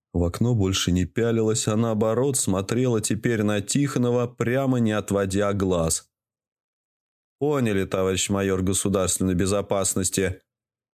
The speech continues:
Я ответил за обоих. В принципе, все, что сказал Тихонов, конечно, знал и полностью был с этим согласен.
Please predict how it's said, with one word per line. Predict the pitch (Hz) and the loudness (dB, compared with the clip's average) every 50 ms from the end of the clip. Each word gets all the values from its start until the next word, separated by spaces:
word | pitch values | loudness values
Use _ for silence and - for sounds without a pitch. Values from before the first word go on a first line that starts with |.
| - | -6
Я | - 135 156 147 135 | -2 0 0 0 0
ответил | - - 127 147 151 147 - 107 101 | 0 0 -2 -2 -2 0 0 0 0
за | 92 101 101 101 | 0 0 0 0
обоих. | 101 95 92 98 95 85 85 78 - - _ _ _ _ _ | 0 0 0 0 0 0 -2 -2 -6 -10 _ _ _ _ _
В | _ - - | _ -10 -2
принципе, | - 98 113 110 110 - - - - 101 | 0 2 2 2 0 0 -2 0 0 0
все, | 98 - - 98 | 0 0 0 0
что | 98 - - 98 | -2 0 -2 -2
сказал | 95 - - 98 92 95 92 92 90 | -2 0 -2 0 0 2 0 0 0
Тихонов, | - - - 151 147 - 107 98 95 87 - | 0 0 2 2 2 2 2 0 0 0 0
конечно, | - 110 113 127 135 123 123 - 120 113 | -2 0 0 0 0 0 0 0 0 0
знал | 107 110 123 143 143 131 113 | 0 0 0 0 0 0 0
и | 98 | 0
полностью | - - 139 139 135 131 120 - - 127 127 | 0 0 0 2 2 0 0 0 0 0 0
был | 113 98 107 110 104 | 2 2 2 2 2
с | - - 101 | 0 0 0
этим | 98 - - 98 98 | -2 0 0 0 0
согласен. | - - 98 101 101 95 101 98 95 90 85 - 95 90 85 - - | 0 0 0 0 0 0 0 0 0 0 0 0 0 0 -2 -2 -6